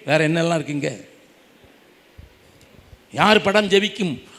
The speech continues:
அஜய் படம் ஜெயிக்குமா? விஜய் படம் ஜெயிக்குமா? இடையில தனுஷ்,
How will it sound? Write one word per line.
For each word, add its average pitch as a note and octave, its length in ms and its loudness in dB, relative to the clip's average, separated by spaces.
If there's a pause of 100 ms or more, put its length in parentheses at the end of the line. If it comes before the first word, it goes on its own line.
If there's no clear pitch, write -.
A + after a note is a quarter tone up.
(120)
அஜய் G#3+ 240 4
படம் G#3 240 0
ஜெயிக்குமா? G#3 480 2
விஜய் G3+ 280 6
படம் G#3+ 300 -4
ஜெயிக்குமா? G3+ 460 0 (480)
இடையில G3+ 360 2
தனுஷ், - 1120 6